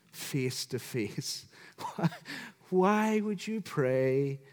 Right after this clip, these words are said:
for him to be healed in terminal cancer? He's about to see God. And isn't that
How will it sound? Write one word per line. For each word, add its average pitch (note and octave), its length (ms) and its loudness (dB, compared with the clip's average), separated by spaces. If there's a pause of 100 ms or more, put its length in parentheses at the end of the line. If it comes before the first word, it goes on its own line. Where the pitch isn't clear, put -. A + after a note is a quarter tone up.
for D3 240 2
him B2 420 -2
to C#3 120 -8
be C3 220 -2
healed C#3 960 2 (360)
in C3+ 200 -2
terminal D3 720 0
cancer? C3+ 760 -6 (800)
He's G#3+ 280 -4
about A3 440 -2
to A3+ 120 -6
see A3 480 -4
God. G#3+ 640 -6 (1160)
And F#3+ 140 2
isn't G3+ 300 2
that F3+ 260 4